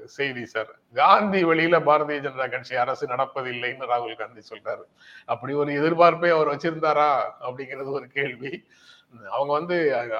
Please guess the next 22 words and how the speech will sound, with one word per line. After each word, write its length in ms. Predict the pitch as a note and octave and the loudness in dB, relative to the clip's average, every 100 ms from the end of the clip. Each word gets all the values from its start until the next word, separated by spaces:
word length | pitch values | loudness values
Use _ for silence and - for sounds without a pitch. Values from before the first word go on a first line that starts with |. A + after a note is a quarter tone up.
| A#2+ | 0
அவங்கள 360 | C#3 C3+ C3 A#2+ _ _ - | 0 0 -6 -6 _ _ 2
தன்வசப்படுத்துறாங்கல்ல, 1300 | D#3+ G#3 G#3 G#3+ F#3 F#3+ F3 E3+ E3 D3+ C3+ C#3 C#3 | 2 4 2 4 4 2 2 2 2 0 -2 -4 0
காந்தியையும் 760 | C#3+ D3+ D3+ D3+ D3+ D#3 E3+ | -2 -2 -4 -2 -4 -4 -4
எங்களுடைய 520 | D3+ C#3+ D3 C#3 C#3 C3+ B2+ A#2+ A#2 A2+ | -6 -4 -6 -4 -2 0 -2 -2 -4 -4
வழிகாட்டியாக 800 | B2+ C#3+ C#3+ C#3 C#3 C3 C#3 C3+ | -4 0 0 0 -4 -4 -4 -8
தன்வசப்படுத்துறாங்களே, 960 | C#3 D#3+ D#3 D#3+ C3+ B2 B2 A#2 A#2 D#3 | -8 -8 -6 -6 -6 -8 -10 -10 -4 -2
அப்படி 520 | D3 C#3 C#3 B2+ B2 | -2 -4 -8 -8 -8
காந்தி 340 | C#3 D3 D3+ | -8 -8 -10
பெயரை 500 | C#3+ C#3 D3+ D3 C#3 - _ - | -6 -4 0 -2 -4 -12 _ -10
பு-, 500 | C3 B2+ A#2+ A#2+ B2 | -10 -10 -16 -18 -6
உச்சரிக்கிறாங்க, 540 | D#3+ D3+ D3 C#3 D#3 D#3+ | -4 -4 -4 -4 -4 -2
புகழ்றாங்க. 540 | D3+ D3 D3 C3+ D3 - _ _ _ _ - | 0 0 -2 -2 -4 -10 _ _ _ _ -2
ஆனா 200 | D3 E3+ | 4 6
அவருடைய 380 | D#3 D3 D3 | 6 4 2
வழியை 400 | C#3+ E3+ F#3 F#3 | 2 2 2 2
எதையுமே 380 | D#3+ D3+ D3+ D3+ | 0 -2 -4 -4
அவர்கள் 340 | D#3 C#3+ C#3 C3+ | -4 -4 -6 -12
பின்பற்றுவது 600 | C#3 C#3+ C#3 C3+ C3 B2+ | -14 -10 -8 -8 -10 -10
இல்லை 360 | C3+ C#3+ C3 | -2 -2 -2
அப்படின்னு 240 | A2+ B2 C3+ | -6 -8 -4
ராகுல் 300 | B2 A#2+ A2+ | -4 -4 -8
காந்தி 280 | A2 A2 | -12 -12